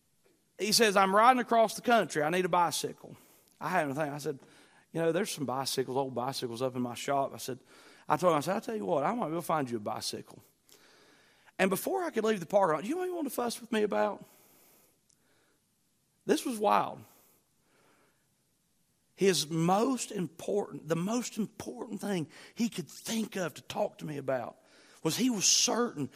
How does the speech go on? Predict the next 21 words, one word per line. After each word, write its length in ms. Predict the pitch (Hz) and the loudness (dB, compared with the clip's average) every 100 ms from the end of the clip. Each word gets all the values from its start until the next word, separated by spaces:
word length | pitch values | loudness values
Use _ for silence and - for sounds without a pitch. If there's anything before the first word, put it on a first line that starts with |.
| - - | -14 0
that 300 | 165 165 143 | 0 0 -4
God 460 | 175 214 214 202 165 | 0 2 2 0 -2
was 180 | 147 | -6
gonna 260 | 139 175 151 | -2 -2 -2
judge 540 | 131 156 196 208 190 - | -2 0 2 2 2 2
all 320 | 180 202 196 | 4 6 4
the 100 | 160 | 0
churches 500 | - 202 214 143 143 | -2 -2 -4 -6 -6
in 100 | 160 | -4
America 540 | 156 160 170 151 139 - - - | -4 -2 -2 -2 -6 -8 -18 -14
for 160 | - 139 | -2 0
all 180 | 165 165 | 0 0
their 120 | 147 | -2
graven 500 | 117 143 165 151 156 | -2 -8 -6 -6 -6
images. 840 | 156 147 139 - - - - - _ _ _ _ _ _ _ _ _ _ _ - | -6 -8 -10 -12 -10 -10 -10 -12 _ _ _ _ _ _ _ _ _ _ _ -10
I 60 | |
said, 220 | - 202 | -6 -4
"Really?" 420 | 185 262 320 190 160 _ _ _ _ _ _ _ _ | -2 -4 -4 -8 -10 _ _ _ _ _ _ _ _
He 100 | - | -8
said, 220 | 147 190 | 0 0
"Yeah." 300 | 175 240 220 | 0 -4 -6